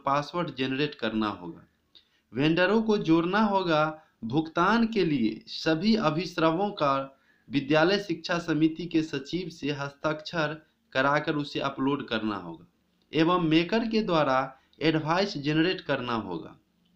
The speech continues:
यानी कि एचएम के द्वारा। सबसे बड़ी समस्या यह है कि ग्रामीण क्षेत्रों में ऐसे दुकान शायद ही कहीं हो जिनके पास जीएसटी नंबर हो,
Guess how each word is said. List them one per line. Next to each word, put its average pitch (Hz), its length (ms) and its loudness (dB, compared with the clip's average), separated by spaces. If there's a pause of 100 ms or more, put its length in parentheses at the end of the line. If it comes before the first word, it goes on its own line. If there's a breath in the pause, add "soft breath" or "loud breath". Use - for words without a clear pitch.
(180 soft breath)
यानी 165 360 4
कि 214 200 -2
एचएम 160 320 2
के 143 120 -2
द्वारा। 90 380 -8 (320 soft breath)
सबसे 180 380 0
बड़ी 220 220 2
समस्या 208 400 -2
यह 185 240 2
है 202 180 0
कि 175 340 -6 (300 loud breath)
ग्रामीण 156 480 2
क्षेत्रों 190 400 -2
में 185 120 -2
ऐसे 175 300 -2
दुकान 175 420 -2
शायद 170 380 -2
ही 226 100 4
कहीं 196 320 -2
हो 156 380 -2 (200 loud breath)
जिनके 180 400 -2
पास 151 380 2
जीएसटी 175 400 -2
नंबर 127 360 0
हो, 92 240 -10